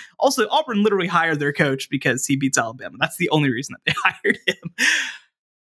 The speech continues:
When I look at this game, I think that Georgia is just a little bit more down-to-down consistent.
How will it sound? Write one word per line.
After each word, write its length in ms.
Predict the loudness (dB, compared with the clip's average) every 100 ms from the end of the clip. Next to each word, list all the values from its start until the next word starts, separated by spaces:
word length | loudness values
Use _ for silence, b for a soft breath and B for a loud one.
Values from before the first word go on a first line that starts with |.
| _ -2
When 180 | 0
I 120 | 2 0
look 240 | 0 2
at 180 | 0 2
this 240 | 0 0
game, 480 | 0 0 0 -4 -14 _ _ _ _ 0
I 140 | 2
think 540 | 2 0 2 2 0 0
that 540 | 2 2 0 -2 -6 -8 _ _ _ _ -4
Georgia 560 | 2 4 4 2 -2
is 280 | 2 2 0
just 340 | 2 0 2
a 60 | 0
little 340 | 0 0 0
bit 220 | 2 0 0
more 240 | -2 -2
down-to-down 840 | -2 -2 -2 -6 -4 -2 -2 -4
consistent. 1000 | -12 -10 -6 -6 -6 -6 -8 -10 -14 -14